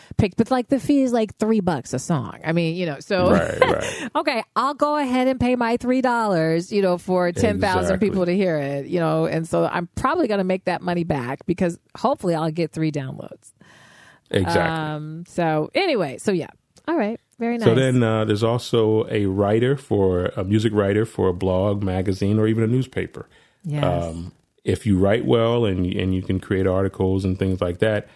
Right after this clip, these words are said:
Speaker 2: you can either create your own blog,
Speaker 1: Mm-hmm.
Speaker 2: or, which is the next one, but, uh, or you can just be a writer for, uh, a blog, an existing blog, uh, magazine, or new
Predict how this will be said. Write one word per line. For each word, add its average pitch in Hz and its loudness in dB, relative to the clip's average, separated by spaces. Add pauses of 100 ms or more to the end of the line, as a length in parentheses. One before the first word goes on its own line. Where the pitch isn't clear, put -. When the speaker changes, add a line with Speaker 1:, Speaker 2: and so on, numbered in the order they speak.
(260)
Speaker 2:
you 113 4
can 113 2
either 113 2
create 104 0
your 92 2
own 131 4
blog, 90 2 (180)
Speaker 1:
Mm-hmm. 160 -4
Speaker 2:
or, 90 2
which 95 0
is 92 -2
the 90 -2
next 95 0
one, 87 -2 (340)
but, 95 2
uh, 101 2
or 101 2
you 101 2
can 104 4
just 104 0
be 107 4
a 95 4
writer 92 2 (300)
for, 92 2
uh, 87 0
a 98 0
blog, 92 2
an 92 0
existing 95 0
blog, 90 0
uh, 90 -2
magazine, 90 -2
or 85 -2
new 92 0